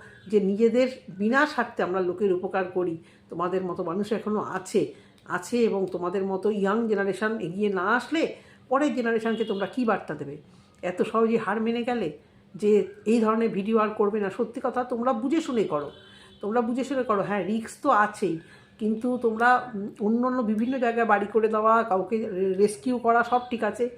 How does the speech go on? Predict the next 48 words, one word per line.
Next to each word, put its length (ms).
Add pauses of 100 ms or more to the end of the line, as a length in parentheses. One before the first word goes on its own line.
(340)
কিন্তু 220
এই 100
সমস্ত 380
অল্প 200
বয়সী 360
মেয়েগুলোকে 720
নিয়ে 440 (360)
তোমরা 420 (180)
কোনো 240
রকমে 300
উপকার 340
করবে 320
না। 140
তোমরা 300
হয়তো 280
পাশে 280
দাঁড়ালে, 360
কিন্তু 160
তোমাদের 260
বাড়িতে 400
আনা 360 (320)
বা 80
তার 180
সাথে 260
ক্লোজ 340 (140)
হা-, 180 (100)
হওয়া, 420 (180)
তার 160 (100)
জন্য 220
ভালো 280
কিছু 220
চিন্তা 320
করা, 380
এই 260
জামা 260
কিনে 240
দেবো 240
রে, 280 (300)
ওই 160
করে 260
দেবো 220
রে, 80
সেই 180
করে 160
দেবো, 120
এসব 240
কিছু 240
না। 120